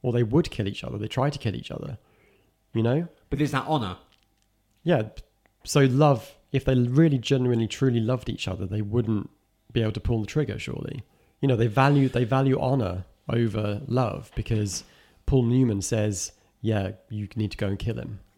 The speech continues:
Speaker 2: But also, Alfred Molina's character is expected to
Speaker 1: Alfred Molina?
Speaker 2: Alfred Molina.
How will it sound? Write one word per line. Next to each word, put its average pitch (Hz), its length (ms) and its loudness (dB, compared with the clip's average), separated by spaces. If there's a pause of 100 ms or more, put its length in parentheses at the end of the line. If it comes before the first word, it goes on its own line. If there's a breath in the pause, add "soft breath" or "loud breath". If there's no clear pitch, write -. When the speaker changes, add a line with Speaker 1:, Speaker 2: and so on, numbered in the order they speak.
(400 loud breath)
Speaker 2:
But - 100 6
also, 151 340 6
Alfred 151 360 2
Molina's 139 440 2
character 98 580 -6 (100)
is 117 140 -6
expected - 880 -8
to - 120 2
Speaker 1:
Alfred 131 200 4
Molina? 190 520 2 (520)
Speaker 2:
Alfred 170 280 -2
Molina. 190 460 0